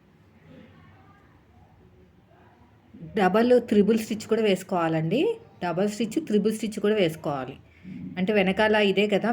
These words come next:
మెయిన్ పిటల్ లాంటిది, కొంచెం టైట్గా వేసుకున్న బ్లౌజు మొత్తం పీలుకుపోతుంది అనమాట, అందుకుని. కుట్టే ముందు కూడా ఒకసారి చెక్ చేసుకోండి. మరి నెక్ విడ్త్ ఎక్కువైనా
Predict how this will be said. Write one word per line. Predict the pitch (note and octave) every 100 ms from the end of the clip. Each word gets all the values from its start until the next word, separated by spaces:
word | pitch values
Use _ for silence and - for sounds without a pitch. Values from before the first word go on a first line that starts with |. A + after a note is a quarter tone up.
| G#3
మెయిన్ | F#3 F#3+
పిటల్ | F#3+ F3 E3+
లాంటిది, | E3 D#3+ E3+ B3+ G#4+ - - - - -
కొంచెం | G#3 G#3+ G3+
టైట్గా | F#3+ F#3+ G#3 G3+ G3
వేసుకున్న | F#3+ F#3+ G3 G3 F3+
బ్లౌజు | F3+ F3+ F#3+ E4+ A#4 - _ _ F#3
మొత్తం | F#3 G3+ G3 - _
పీలుకుపోతుంది | A#3 A3 G#3 F#3 F3 D#3
అనమాట, | D3 C#3+ C#3+ D3+
అందుకుని. | D#3 D#3 D3+ - _ _ _ _ _ _ _ _ _ _ _ -
కుట్టే | G#3+ B3 A#3
ముందు | A#3 A3+
కూడా | A3 A#3
ఒకసారి | A3 G3+ G3+
చెక్ | F#3 -
చేసుకోండి. | A3+ A3 F#3+ D#3+ C3+ - - _ -
మరి | F3+ G3
నెక్ | F3+ - G#3
విడ్త్ | G#3 G3
ఎక్కువైనా | F#3+ F#3+ F#3